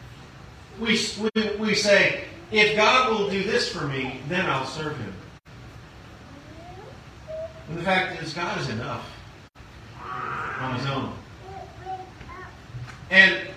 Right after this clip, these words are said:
if we don't have everything that we think we need, sometimes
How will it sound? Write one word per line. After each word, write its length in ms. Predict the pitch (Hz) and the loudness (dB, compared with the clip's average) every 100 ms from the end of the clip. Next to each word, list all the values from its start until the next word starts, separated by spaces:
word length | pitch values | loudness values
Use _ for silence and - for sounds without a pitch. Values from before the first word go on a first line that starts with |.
| - - - - - 190 | -14 -18 -18 -20 -12 0
if 220 | 190 202 | 2 4
we 140 | 254 | 4
don't 180 | 247 247 | 4 4
have 460 | 180 202 190 156 123 - - - - - - - - - - - | 2 2 2 0 -4 -10 -16 -18 -18 -18 -18 -18 -16 -14 -14 -4
everything 520 | 170 202 196 185 175 | -2 0 0 0 -2
that 120 | 165 | -4
we 100 | 165 | -4
think 260 | 156 160 151 | -6 -6 -6
we 120 | 151 151 | -6 -4
need, 340 | 160 139 - - - - - - - - - - - - - - | -4 -4 -6 -10 -16 -18 -18 -18 -18 -18 -18 -18 -18 -18 -18 -8
sometimes 840 | - 226 247 214 208 214 214 - | 2 4 4 2 2 0 -2 -8